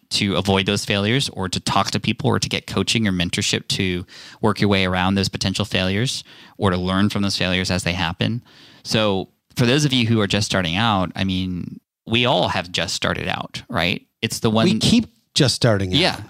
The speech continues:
Speaker 2: That's the whole thing.
Speaker 1: Mm-hmm.
Speaker 2: We keep finding a new space to start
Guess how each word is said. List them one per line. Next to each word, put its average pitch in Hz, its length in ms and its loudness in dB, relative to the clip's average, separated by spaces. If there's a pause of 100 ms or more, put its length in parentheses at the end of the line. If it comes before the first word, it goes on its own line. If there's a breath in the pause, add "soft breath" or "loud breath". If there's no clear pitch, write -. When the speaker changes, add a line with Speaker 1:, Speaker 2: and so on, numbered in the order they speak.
Speaker 2:
That's 156 220 2
the 143 160 4
whole 135 180 4
thing. 127 480 0
Speaker 1:
Mm-hmm. 113 240 2 (560)
Speaker 2:
We 160 80 -6
keep 175 240 0 (200)
finding 175 380 4
a 147 40 4
new 139 140 4
space 180 420 2
to 139 100 -4
start 135 500 2